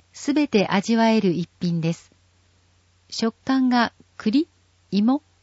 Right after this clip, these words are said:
と間違えてしまうぐらい美味しい種と、食べやすくカットしたビワの実を、ビワの葉を煎じたビワ茶ゼリーで包み込みました。ビワの爽やかな風味を余すことなく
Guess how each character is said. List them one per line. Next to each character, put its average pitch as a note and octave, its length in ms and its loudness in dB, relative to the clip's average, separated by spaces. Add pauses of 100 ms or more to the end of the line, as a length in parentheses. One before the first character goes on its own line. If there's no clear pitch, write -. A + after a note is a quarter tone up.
(200)
と - 220 -2
間 G3 120 0
違 A#3+ 340 0
え A#3 60 -2
て A3+ 100 0
し - 180 -4
ま A3 200 2
う G#3+ 40 -2
ぐ G#3+ 120 0
ら G3 140 2
い F3+ 120 -2
美 F3+ 60 -2
味 G#3 120 2
し G3+ 220 -4
い F#3+ 60 -4
種 F#3 260 -2
と、 D#3+ 240 -2 (560)
食 A3 140 0
べ C#4+ 120 0
や D4 140 -2
す - 140 -14
く F3 120 -6
カ - 140 -2
ッ A#3+ 140 -4
ト G3 100 0
し - 100 -6
た E3+ 200 0
ビ G#3+ 180 0
ワ A#3 160 2
の F3+ 140 0
実 D#3+ 160 0
を、 D#3 180 -2 (340)
ビ C4+ 160 4
ワ D4 140 4
の G3+ 160 2
葉 F#3+ 240 0
を G#3 80 -2
煎 G#3+ 320 0
じ F3+ 140 -8
た E3 340 -2
ビ G#3 160 0
ワ C4 140 0
茶 C4+ 200 0
ゼ C4+ 120 2
リ G#3+ 260 0
ー - 20 -6
で D#3 280 -4
包 G3+ 320 -4
み G3+ 60 -4
込 G3 120 -2
み F#3+ 160 0
ま F3+ 140 0
し - 120 -10
た。 - 220 -8 (880)
ビ C4+ 160 2
ワ C4+ 140 2
の E3+ 240 0
爽 A#3+ 320 -2
や D4 160 0
か G#3 120 0
な F#3+ 140 -2
風 A3 280 -2
味 G3+ 200 0
を F#3 160 0 (320)
余 C4 260 2
す - 140 -20
こ F#3+ 140 -4
と C4 120 2
な A#3 140 2
く F3 240 -4